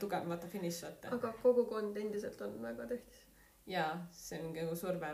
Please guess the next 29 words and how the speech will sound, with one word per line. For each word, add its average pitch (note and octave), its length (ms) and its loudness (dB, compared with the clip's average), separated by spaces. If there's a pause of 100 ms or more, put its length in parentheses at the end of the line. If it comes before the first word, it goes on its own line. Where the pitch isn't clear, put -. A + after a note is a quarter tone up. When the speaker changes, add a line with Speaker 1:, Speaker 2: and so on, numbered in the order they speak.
Speaker 1:
või E3 100 -4
see, G3+ 220 4
see, A3 160 2
Speaker 2:
Mhm. B3 120 6
Speaker 1:
see C4+ 140 4
tunne, D4 300 6
kas F3 140 -2
see, F#3+ 220 2 (320)
see A3+ 140 0
te-, - 380 4
see C#4+ 120 12
Speaker 2:
Ja C#4+ 60 12
see - 0 -
Speaker 1:
teadmine, F#3 800 10
et, - 320 -2
äh, F#3 300 10
üle G#3 400 8
terve A3 260 4
maailma G#3 320 6
mingi F#3 160 2
miljonid G3 300 2
Speaker 2:
Jaa. G#3+ 80 6
Speaker 1:
inimesed G3 260 0
kirjutavad F3 420 0
praegu. E3 380 2 (180)
Speaker 2:
Ja C4+ 140 12
ka C#4+ 100 10
see, D4 280 6
et, - 320 0